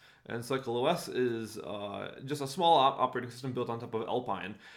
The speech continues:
um, that is made specifically for running containers. And that operating system always boots via iPXE. And so, uh, as we were going through this integration process,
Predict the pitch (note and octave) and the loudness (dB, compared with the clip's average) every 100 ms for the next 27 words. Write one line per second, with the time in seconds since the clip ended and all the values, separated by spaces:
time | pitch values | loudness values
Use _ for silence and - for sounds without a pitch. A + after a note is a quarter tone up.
0 | - - A2+ G#2+ G#2 G#2 A2 B2 A2+ A2 | -8 2 4 6 2 -4 -2 0 0 -2
1 | G#2+ - C3+ C3 C3 B2+ B2 C3 C3 C3 | -4 -8 -2 0 0 0 -2 -2 -2 -2
2 | B2+ B2 A2+ A2 G#2+ D3 C3+ F#2+ G2 - | 0 0 0 -4 -6 -4 -4 -6 -12 -18
3 | - B2 C3 B2 B2 A#2 C3 E3 C#3+ C#3 | -6 -2 -2 0 2 4 2 0 -2 -4
4 | - A#2 - C3+ C3+ B2 - C#3 B2+ - | -10 -8 0 2 4 0 0 0 0 -4
5 | - _ - _ - A2+ A#2+ B2+ A2+ - | -16 _ -20 _ -10 -2 2 4 4 0
6 | C3+ - - - - - - - D3 D3 | -8 -10 -12 -16 -20 -20 -20 -2 2 4
7 | D3+ - C#3 C3+ B2+ C#3 C#3+ D#3 C#3 C3+ | 4 4 6 8 6 6 4 4 4 6
8 | D#3 D#3 D3+ D3+ C3+ C#3+ C3 C#3+ E3 - | 6 6 4 2 2 2 2 4 2 0
9 | - A#2 A#2 A2 A#2 | 2 4 4 2 -2